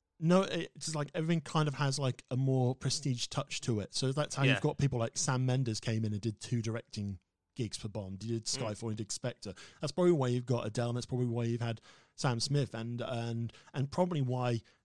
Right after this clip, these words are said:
Speaker 1: there's been this sort of longer gap between Bond films is because I think Daniel Craig, yes, I mean, Daniel Craig's been on record about not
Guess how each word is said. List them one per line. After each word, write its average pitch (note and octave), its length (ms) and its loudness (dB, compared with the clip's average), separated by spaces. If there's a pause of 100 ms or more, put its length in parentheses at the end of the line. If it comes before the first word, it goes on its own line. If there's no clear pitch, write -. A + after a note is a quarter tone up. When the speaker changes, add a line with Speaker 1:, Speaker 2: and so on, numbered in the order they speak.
Speaker 1:
there's B2 260 2
been B2+ 260 0
this A#2+ 120 0
sort B2+ 240 0
of A#2 60 -2
longer A#2+ 360 0
gap C3 320 -2 (100)
between A#2+ 380 0
Bond C#3 240 2
films G#2 200 -4
is A2 60 -6
because A2+ 360 -4
I A2 40 -6
think A#2 180 0
Daniel A#2 200 0
Craig, A#2 300 -2 (380)
yes, D3 320 0
I A#2+ 60 -4
mean, A2+ 160 -4
Daniel A#2+ 240 0
Craig's G#2+ 240 -4
been A#2+ 220 0
on A2 80 -2
record A2 260 -4
about G#2 260 -8
not A#2 160 -2